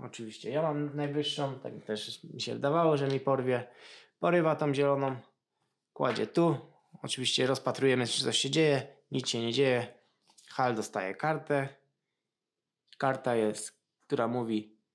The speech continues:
aktywacyjna, czyli na pierwszym wolnym polu. Pierwsze wolne pole jest to.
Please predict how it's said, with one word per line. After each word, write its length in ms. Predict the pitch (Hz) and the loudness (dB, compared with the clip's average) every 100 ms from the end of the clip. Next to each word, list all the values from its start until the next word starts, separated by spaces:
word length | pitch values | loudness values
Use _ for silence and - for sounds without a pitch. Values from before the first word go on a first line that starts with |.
| _ _ _ _ _ _ _ _ | _ _ _ _ _ _ _ _
aktywacyjna, 880 | - 120 - 147 123 202 185 170 151 - - _ _ | -8 -4 -2 -2 0 2 4 2 0 -6 -18 _ _
czyli 320 | - 127 123 | -6 -4 -4
na 140 | 120 117 | -4 -6
pierwszym 460 | - 151 - 123 | 0 0 0 -2
wolnym 300 | 117 117 113 | 0 2 0
polu. 380 | 113 160 147 139 - _ | 2 4 4 0 -8 _
Pierwsze 260 | 131 123 117 | -10 -8 -8
wolne 320 | 117 117 113 | -8 -8 -10
pole 380 | 123 113 107 107 | -10 -8 -6 -8
jest 180 | - - | -8 0
to. 400 | 190 139 - | 0 0 -8